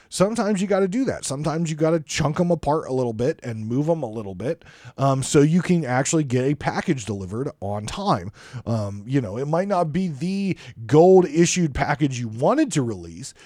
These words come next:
but at least you got something out and you actually hit your timeline. Um, and then you work on it again, and you work on it again, and you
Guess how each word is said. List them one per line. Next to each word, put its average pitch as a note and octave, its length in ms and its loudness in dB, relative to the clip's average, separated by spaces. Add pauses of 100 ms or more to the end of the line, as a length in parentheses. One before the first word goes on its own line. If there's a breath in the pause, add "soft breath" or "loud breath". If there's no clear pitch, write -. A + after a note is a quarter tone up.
(140 loud breath)
but E3+ 180 6
at D3 140 -2
least G3 280 2
you F3+ 100 -2
got D3 220 2
something D3 520 0
out F#2+ 280 -8 (200 soft breath)
and C#3 160 0
you C#3+ 100 4
actually C#3 380 2
hit B2 160 0
your G#2 120 -10
timeline. A#2+ 680 -4 (360 loud breath)
Um, C#3 220 0
and C#3+ 240 -2
then A3+ 440 4 (960)
you B2 120 -6
work G#2 280 -10
on A#2 180 -8
it D3 60 -8
again, F#3+ 360 -6
and G2+ 140 -16
you G#2+ 100 -12
work F#2 280 -12
on A2 100 -10
it C3+ 140 -12
again, F#3 360 -4
and G#2 140 -14
you A2+ 60 -10